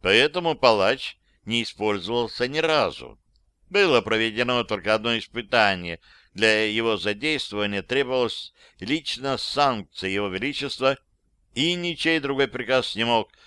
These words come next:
служить основанием для активизации палача.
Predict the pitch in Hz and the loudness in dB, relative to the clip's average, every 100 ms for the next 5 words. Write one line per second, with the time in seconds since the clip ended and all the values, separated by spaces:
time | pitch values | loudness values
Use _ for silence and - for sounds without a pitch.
0 | _ - 98 101 92 107 87 - 82 82 | _ -12 -6 -4 -2 -4 -4 -8 -2 2
1 | 127 135 135 123 - _ _ 87 156 151 | 2 2 -6 -8 -14 _ _ 2 4 4
2 | 156 - 147 147 87 101 110 - 107 110 | 2 -2 -4 -4 0 0 0 -2 -10 -10
3 | 101 - 110 104 - 60 | -6 -2 0 -2 -6 -8